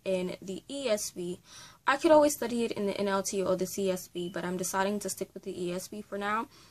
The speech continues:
for the month of January. So we will be diving into Ephesians for January, and we're gonna do the whole complete book of Ephesians, chapters one through six. Um, and then in February, we are going to knock out Jonah. And I'm just gonna quickly grab my, um,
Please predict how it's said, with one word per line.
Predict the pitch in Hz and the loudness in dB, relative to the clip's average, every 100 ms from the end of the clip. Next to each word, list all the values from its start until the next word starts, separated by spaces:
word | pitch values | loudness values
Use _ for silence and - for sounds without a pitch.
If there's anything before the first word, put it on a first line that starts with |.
| - - | -10 -10
for | - 214 | -2 0
the | 208 | 2
month | 196 190 | 0 -2
of | 180 | -6
January. | 196 180 185 185 185 - - - | -2 -2 0 -2 -2 -4 -20 -6
So | 226 | -2
we | 226 | 0
will | 226 254 | 2 2
be | 247 | 4
diving | 208 196 196 190 | 6 6 4 2
into | 196 190 - 202 | 2 2 0 -2
Ephesians | 190 - 214 190 185 220 - - _ _ _ _ _ _ _ - - - - | -4 -6 -6 -4 -4 -4 -6 -10 _ _ _ _ _ _ _ -20 -20 -20 -6
for | 208 190 - | 2 2 2
January, | 185 185 170 165 175 | -4 -2 0 0 0
and | - | 2
we're | 185 180 | 4 4
gonna | 185 | 2
do | 180 185 | 2 0
the | |
whole | 190 185 185 | 4 6 6
complete | 185 190 190 - | 4 -4 -4 -4
book | 185 175 | -6 -6
of | 180 | -6
Ephesians, | 170 175 170 170 | -6 -6 -4 -6
chapters | - - 170 | -6 -14 -10
one | 170 170 | -10 -10
through | 233 | -10
six. | - 208 - - - - - - - - | -6 -6 -8 -16 -18 -18 -18 -20 -8 2
Um, | 240 247 247 - | 6 6 6 6
and | 233 | 4
then | 220 277 | 6 6
in | 277 | 6
February, | 262 - 240 240 220 185 180 | 2 2 2 6 4 6 2
we | 185 208 | 2 2
are | - 185 | 2 2
going | 185 185 | 2 0
to | 185 185 | -2 0
knock | 196 190 - | 2 2 2
out | 165 165 190 | 0 0 -2
Jonah. | 330 - - - | -2 -2 -8 -6
And | 190 | -2
I'm | 196 | -2
just | 226 247 | -2 -4
gonna | 240 208 | -4 -4
quickly | - 208 202 | -6 -6 -6
grab | 185 190 175 170 - | -6 -4 -4 -4 -6
my, | 175 165 165 - | -6 -6 -6 -6
um, | 165 165 165 | -8 -8 -12